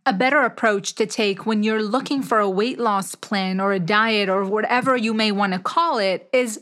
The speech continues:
to follow the one that not only produces good weight loss outcomes, which is in and of itself going to reduce risk of certain health problems, but also actively prevents these things from developing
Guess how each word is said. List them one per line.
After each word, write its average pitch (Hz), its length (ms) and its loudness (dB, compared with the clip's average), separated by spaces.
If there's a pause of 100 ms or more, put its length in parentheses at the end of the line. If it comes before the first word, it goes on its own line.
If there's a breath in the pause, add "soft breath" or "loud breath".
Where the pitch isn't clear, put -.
to 269 100 -4
follow 349 400 2
the 269 140 0
one 220 260 2
that 208 160 0
not 247 320 2
only 240 300 0
produces 226 640 -2
good 196 240 0
weight 254 280 0
loss 220 360 0
outcomes, 202 800 0
which 226 360 0
is 214 300 2
in 240 180 0
and 226 140 2
of 202 140 2
itself 302 520 0
going 214 220 0
to 214 160 -2
reduce 202 560 -2
risk 226 340 -2
of 180 120 -2
certain 202 340 -2
health 196 320 -2
problems, 196 580 2 (400 loud breath)
but 262 220 2
also 311 640 2
actively 269 580 0
prevents 226 840 -2 (100)
these 226 380 0
things 240 400 -2
from 208 180 0
developing 202 800 0